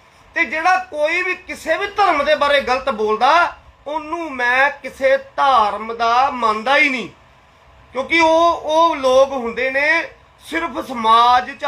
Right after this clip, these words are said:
ਅੱਗ ਲਾਉਣ ਵਾਲੇ, ਉਹਨਾਂ ਦੀ ਕੋਈ ਧਾਰਮਿਕ ਆਸਥਾ ਨਹੀਂ ਹੁੰਦੀ। ਤੇ ਜਿਹੜੇ ਵੀਰਿਆ ਤੂੰ ਕਹਿਣ ਡਿਆ ਨਾ ਕਿ ਬੰਦੇ ਇਕੱਠੇ ਕਰ ਰਿਹਾ,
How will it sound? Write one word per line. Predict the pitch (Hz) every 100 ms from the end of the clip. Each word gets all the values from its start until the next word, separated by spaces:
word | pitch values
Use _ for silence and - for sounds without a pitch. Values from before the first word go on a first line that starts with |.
| 247
ਅੱਗ | 220
ਲਾਉਣ | 247 247 240
ਵਾਲੇ, | 226 240 262 311 277 - - - -
ਉਹਨਾਂ | 269 294 320
ਦੀ | 320
ਕੋਈ | - 320 359 349
ਧਾਰਮਿਕ | 339 302 226 220 269
ਆਸਥਾ | 254 233 - 247
ਨਹੀਂ | 262 226
ਹੁੰਦੀ। | 220 208 - _ _ _ - _ -
ਤੇ | 233
ਜਿਹੜੇ | 247 311 320
ਵੀਰਿਆ | 277 302 359
ਤੂੰ | 359
ਕਹਿਣ | 233 254 285
ਡਿਆ | 311 302
ਨਾ | 349
ਕਿ | 392 381
ਬੰਦੇ | 349 294 311
ਇਕੱਠੇ | 320 294 311 311
ਕਰ | 277 262
ਰਿਹਾ, | 269 285 277